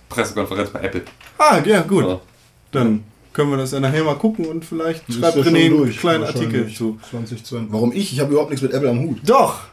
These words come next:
Speaker 2: Du
Speaker 3: Ja.
Speaker 2: bist Apple-Fachmann. Ähm, naja, Vita, äh, T V oder Vita T V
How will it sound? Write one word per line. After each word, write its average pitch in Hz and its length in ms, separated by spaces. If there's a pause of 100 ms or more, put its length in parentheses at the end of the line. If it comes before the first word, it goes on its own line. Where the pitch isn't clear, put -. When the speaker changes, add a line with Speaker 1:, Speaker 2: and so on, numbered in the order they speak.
(380)
Speaker 2:
Du - 100
Speaker 3:
Ja. 151 60
Speaker 2:
bist 170 340
Apple-Fachmann. 107 720 (920)
Ähm, 143 680 (480)
naja, 113 340
Vita, 135 460 (120)
äh, 127 600 (520)
T 143 180 (500)
V 123 80
oder 110 220
Vita 127 300
T 123 160
V 131 400